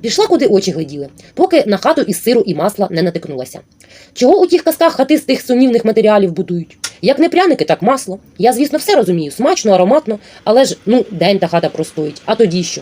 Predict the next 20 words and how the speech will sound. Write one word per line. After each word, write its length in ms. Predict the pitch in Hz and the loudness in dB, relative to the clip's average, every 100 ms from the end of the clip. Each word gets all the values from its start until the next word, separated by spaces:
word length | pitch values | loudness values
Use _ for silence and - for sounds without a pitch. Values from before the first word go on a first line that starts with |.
| - | -14
Скисне 460 | - 415 440 165 - _ | -4 -2 0 -4 -10 _
і 100 | 370 | -2
потече. 460 | 403 403 359 294 269 - - - | 0 0 0 0 -2 -6 -20 -6
І 120 | - 302 | -2 2
взагалі, 460 | 269 247 175 156 - | 4 2 2 -2 -8
бррр. 380 | 139 139 - 135 - - - - - | -8 -2 -2 -4 -10 -20 -20 -20 0
Коротше, 380 | 294 185 - 135 - - | 2 2 0 -12 -18 -12
бабі 280 | 180 233 349 | -2 2 4
масло 280 | 262 254 196 | 4 2 2
із 120 | 180 | 2
сиром 200 | 262 262 | 2 0
сподобалось, 560 | - 175 143 190 330 - | 0 -2 2 2 2 0
і 80 | 202 | 0
залишилася 500 | 170 285 330 330 240 | 2 2 2 0 2
вона 180 | 180 226 | 2 0
там, 220 | 123 120 - - | -2 -6 -14 -4
без 220 | 180 160 | -4 2
догоду 320 | 262 320 320 | 2 4 2
про 180 | - 208 | 2 2
оренду. 380 | 208 151 135 | 2 0 -4